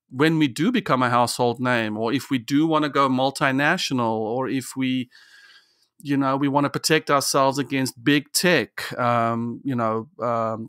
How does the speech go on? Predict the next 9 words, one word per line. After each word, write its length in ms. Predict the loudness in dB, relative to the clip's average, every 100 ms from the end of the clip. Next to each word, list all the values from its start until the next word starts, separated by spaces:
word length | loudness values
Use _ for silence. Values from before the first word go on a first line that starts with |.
| -2
copying 520 | -2 0 2 2 2
our 220 | 2 4
idea. 720 | 4 0 0 2 4 2 -2 -6
Um, 520 | -4 -4 -4 -8 -12 _ -20 -20 _ _ _ _ _ -2
you 100 | 2
know, 200 | 2 2
it's, 240 | 0 0
it's 240 | 0 0
a, 340 | 2 2 2